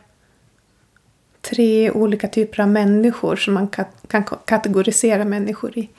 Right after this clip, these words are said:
Du har de här så kallade normisarna, normal. Alltså de som äter så här, ja,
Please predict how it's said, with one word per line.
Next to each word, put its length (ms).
Du 100
har 260
de 180
här 100
så 100
kallade 440
normisarna, 880
normal. 540
Alltså 200
de 200
som 180
äter 400
så 140
här, 180
ja, 320